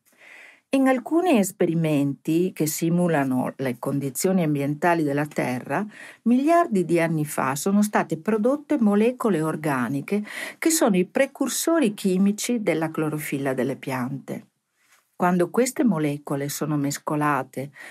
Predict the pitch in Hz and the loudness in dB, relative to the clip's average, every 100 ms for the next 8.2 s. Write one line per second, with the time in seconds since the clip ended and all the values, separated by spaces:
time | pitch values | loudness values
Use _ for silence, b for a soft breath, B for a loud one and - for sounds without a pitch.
0 | B - 160 160 175 170 156 156 156 165 | B -2 2 4 2 2 0 0 0 0
1 | 151 156 165 - 170 160 151 147 147 - | 0 -4 -4 -2 0 0 -2 -8 -10 -8
2 | 143 143 147 156 156 165 160 156 151 - | -6 -4 -4 -4 -2 -2 -2 -4 -6 -4
3 | 165 156 147 147 - - 180 151 139 135 | -2 -2 -4 -6 -4 -2 -2 -4 -4 -2
4 | 147 185 226 262 190 160 - 233 262 B | 0 2 2 2 0 -2 -4 -6 -6 B
5 | B B - 302 208 170 170 214 254 262 | B B 0 2 2 2 2 2 4 2
6 | 233 - 180 180 180 170 175 - 180 170 | 2 0 0 0 -4 -4 -6 -2 -4 -2
7 | 147 151 156 147 147 143 143 - 135 135 | -4 -6 -8 -8 -4 -4 -4 -8 -12 -10
8 | 139 | -12